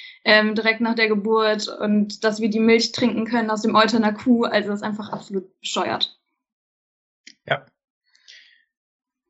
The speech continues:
Speaker 2: Ich hab mir die Frage aufgeschrieben, ich hab da gestern ein bisschen drauf rumgedacht.
Speaker 1: <clears throat>
Speaker 2: Äh, ist Fleisch für dich noch ein sinnvolles Lebensmittel oder fällt das eher in die Kategorie wie, äh, Höhlenmenschen und rohe Würmer? Also etwas, das der Mensch früher mal essen musste, äh, weil es notwendig war, aber mittlerweile völlig unnötig geworden ist. Also w-,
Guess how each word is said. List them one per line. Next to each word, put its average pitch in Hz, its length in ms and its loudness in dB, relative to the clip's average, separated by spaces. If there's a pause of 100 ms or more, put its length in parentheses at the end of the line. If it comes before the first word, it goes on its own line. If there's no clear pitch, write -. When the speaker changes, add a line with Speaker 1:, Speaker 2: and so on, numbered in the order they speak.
(1000)
Speaker 2:
Ich - 180 0
hab 143 100 2
mir 160 100 2
die 143 80 2
Frage 147 320 4
aufgeschrieben, 139 460 -6
ich 127 100 -8
hab 143 100 -2
da 139 100 0
gestern 131 260 -2
ein - 20 -4
bisschen 120 200 -8
drauf 113 220 -10
rumgedacht. 120 420 -4 (280)
Speaker 1:
<clears throat> 294 240 4 (240)
Speaker 2:
Äh, 127 320 0
ist 151 140 -4
Fleisch 160 340 2
für 151 120 -8
dich 160 420 -8 (160)
noch 147 160 -2
ein 156 80 -2
sinnvolles 165 600 -2
Lebensmittel 160 600 -6
oder 131 180 -2
fällt 139 220 -4
das 135 140 -2
eher 135 180 0
in 131 80 -4
die 123 100 -6
Kategorie 123 600 -6
wie, 123 220 0
äh, - 420 -10
Höhlenmenschen 143 560 2
und 127 160 -2
rohe 120 380 2
Würmer? 135 460 2
Also 135 200 0
etwas, 143 560 2
das - 320 0
der 135 100 0
Mensch 139 420 0
früher 165 240 2
mal 139 180 2
essen 147 280 2
musste, 160 400 -2
äh, 175 560 -8
weil 127 140 -6
es - 100 -8
notwendig 151 480 -4
war, 139 160 2
aber 127 200 -2
mittlerweile 123 420 -4
völlig 127 440 -8
unnötig 135 440 -6
geworden 127 320 -4
ist. 131 140 -8
Also 113 260 -6
w-, - 240 -8